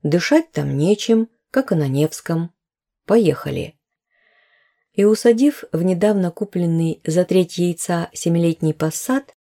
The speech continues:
с тонированными стёклами, увёз обожаемую родственницу из зловонного города на экологически чистую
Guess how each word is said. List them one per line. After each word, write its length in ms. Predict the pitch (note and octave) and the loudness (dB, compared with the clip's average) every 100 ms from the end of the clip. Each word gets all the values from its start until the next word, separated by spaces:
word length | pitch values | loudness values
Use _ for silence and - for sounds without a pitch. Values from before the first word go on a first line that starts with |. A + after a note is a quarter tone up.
| _ | _
с 100 | - | -6
тонированными 720 | - A#3 A#3+ A3+ A3 G#3+ G#3+ | 2 4 6 4 4 2 2
стёклами, 680 | G#3+ - G#3+ G#3 G3+ G3 G3 _ _ _ _ _ | 0 2 2 2 -4 -2 -6 _ _ _ _ _
увёз 680 | - C#4+ B3 E3 F3+ F#3 - - | 2 4 4 2 0 0 -4 -6
обожаемую 840 | D#3+ D#3 D#3 D#3 D3 C#3+ C#3+ C#3+ | 0 2 2 0 0 -2 -2 2
родственницу 920 | G#3 D4 - A3+ A3+ A3+ - A3+ A3 _ _ _ _ | 2 2 0 2 4 2 0 0 0 _ _ _ _
из 200 | - F3+ D3+ | -4 -2 2
зловонного 680 | D#3+ D#3+ D#3 D3 C#3 C#3 | 4 6 4 4 -2 -4
города 560 | D3 G3 C#4 A#3+ A#3 A#3 _ _ - | 2 4 4 4 4 2 _ _ -6
на 240 | D3+ D3 | -2 -2
экологически 840 | C#3+ C#3 C3+ C#3+ A3 - A#3+ - B3 | -2 -4 -2 -2 -4 -4 -4 -6 -6
чистую 720 | - D3 - D3+ D3+ D#3 | -4 -6 -2 0 0 0